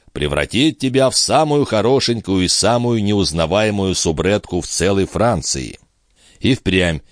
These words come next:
через десять минут Рафте с помощью состава, коим маршал пользовался каждую неделю для окраски своих седых волос, прятавшихся под париком,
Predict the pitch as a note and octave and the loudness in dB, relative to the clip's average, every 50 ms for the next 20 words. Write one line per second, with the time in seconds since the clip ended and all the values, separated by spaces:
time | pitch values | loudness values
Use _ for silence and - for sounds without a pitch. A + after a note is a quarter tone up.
0 | _ _ - _ - F2 F2 E2+ D2+ D2 G2 F#2 F2 - E2+ - - F2+ F#2+ G#2 | _ _ -10 _ -2 0 0 0 0 0 0 0 0 0 -4 -2 -2 -2 0 0
1 | G#2+ G2 - E2+ D#2+ D2+ - - - D3 E3 C3+ F2 - - _ - - - - | 0 -2 -2 -2 -4 -4 -4 0 0 2 2 2 0 -2 -8 _ -8 -6 -2 -2
2 | F2 E2+ F2 D#2+ - - E2 D2+ - E2+ D#2+ - - - C3 E3 D3+ G2 D2+ C#2 | -2 0 0 0 0 -2 -2 -2 -2 0 0 -2 0 0 2 2 2 2 -2 -4
3 | - _ _ _ _ _ D#2+ E2+ F#2 F#2 F2+ F2+ F2+ F2+ F2+ F2 E2+ - - F2 | -6 _ _ _ _ _ 0 2 2 2 0 0 0 2 0 0 0 0 -2 -2
4 | E2 - _ F2+ F#2 F2+ D#2+ C#2+ E2+ E2 E2+ E2+ - - D#2+ - - F2 F2+ E2 | -2 -2 _ 0 0 0 0 -2 -2 0 0 -2 0 -2 -4 -2 0 0 0 0
5 | D2 D#2 F2+ F2 E2 F2 D#2+ D2+ E2+ E2+ E2 E2 E2 D2+ D#2+ E2 E2 D#2+ - - | 0 0 0 0 0 -2 -2 0 0 0 0 0 -2 -2 0 0 0 0 -2 -2
6 | E2+ F2 F2 - - - D#2+ C#2+ - - E2 E2+ E2+ D#2+ - - D#2+ D#2 D2+ E2 | 0 0 0 0 -2 -6 -6 -6 -2 0 0 0 0 -2 -2 -2 -4 -2 -2 -4
7 | D2+ - D2+ D2+ D#2+ F#2+ C3+ C#3+ G#2+ - - _ - - - - - _ - F#2 | -4 -2 -4 -2 0 2 2 2 0 -2 -6 _ -20 -20 -20 -20 -10 _ 0 0
8 | F#2 E2 - F2 D#2+ - - F2 - - E2+ D#2 _ F2 - _ - E2+ D#2+ D#2+ | 0 0 -2 -4 -4 -2 -4 -2 -2 -2 -4 -2 _ -6 -6 _ -2 -2 -2 -2
9 | D2 - D#2+ D#2+ D2 C2+ | -2 0 0 0 0 -4